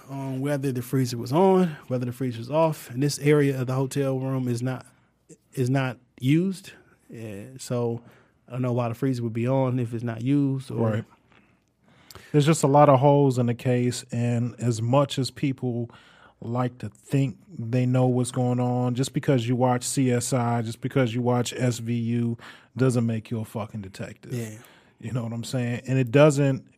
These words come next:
Speaker 2: and your theories do not bring closure and help this family at the end of the day, because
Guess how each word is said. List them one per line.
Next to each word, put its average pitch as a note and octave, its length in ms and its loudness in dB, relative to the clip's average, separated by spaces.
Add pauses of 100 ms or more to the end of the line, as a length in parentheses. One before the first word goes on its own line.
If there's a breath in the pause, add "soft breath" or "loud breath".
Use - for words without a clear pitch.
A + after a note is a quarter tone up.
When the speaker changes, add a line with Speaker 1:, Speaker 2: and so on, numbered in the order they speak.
(160)
Speaker 2:
and A#2+ 200 -2
your C3+ 180 2
theories C3 800 4
do A2+ 180 -2
not A#2+ 380 0
bring A#2+ 320 -2
closure A2 760 2 (360 loud breath)
and B2+ 140 -2
help B2+ 260 -2
this B2 160 -8
family A#2 440 -4
at G#2 140 -8
the G#2 100 -12
end A2 160 -8
of G#2 60 -8
the G#2 60 -14
day, G2+ 260 -8
because A2 400 -4